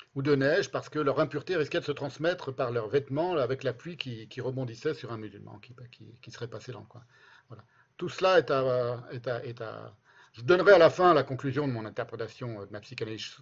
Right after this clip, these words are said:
ma psychanalyse sauvage à la Palestine, hein. Je vous donne tous les éléments maintenant à, à, à tenir ensemble, les uns, les uns après les autres.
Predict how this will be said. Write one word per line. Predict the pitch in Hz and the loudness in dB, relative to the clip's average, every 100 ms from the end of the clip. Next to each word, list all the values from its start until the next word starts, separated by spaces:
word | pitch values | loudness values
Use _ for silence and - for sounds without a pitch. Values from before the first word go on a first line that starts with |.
| - | -12
ma | 120 110 | -10 -10
psychanalyse | - 135 131 120 117 - | -10 -4 -2 -2 -6 -6
sauvage | 117 123 113 | -2 -2 -2
à | |
la | 107 | -6
Palestine, | 123 165 170 | -6 -6 -6
hein. | 139 | -6
Je | |
vous | 120 | -2
donne | 160 | -4
tous | 160 170 | -2 -2
les | 131 | 0
éléments | 127 135 170 | 0 0 -4
maintenant | 127 143 143 | -4 -4 -4
à, | 110 104 - - - - | -4 -8 -14 -20 -20 -20
à, | 101 - - - | -16 -14 -14 -12
à | 123 | -8
tenir | 135 135 110 | -4 -2 -2
ensemble, | 104 104 110 120 | -6 -16 -20 -14
les | 113 113 | -10 -6
uns, | 123 113 | -6 -6
les | 110 123 | -8 -8
uns | |
après | 127 110 | -8 -10
les | 104 | -14
autres. | - - | -18 -20